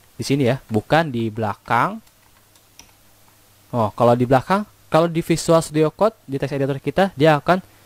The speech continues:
memberikan warna merah, artinya error atau artinya salah.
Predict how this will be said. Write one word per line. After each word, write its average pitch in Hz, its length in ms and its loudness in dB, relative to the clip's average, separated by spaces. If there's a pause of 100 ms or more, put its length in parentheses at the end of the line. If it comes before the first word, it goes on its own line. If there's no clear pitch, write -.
(240)
memberikan 131 400 2
warna 135 160 2
merah, 143 240 0
artinya 120 320 -2
error 123 400 -2
atau 113 240 -6
artinya 113 320 -6
salah. 101 240 -6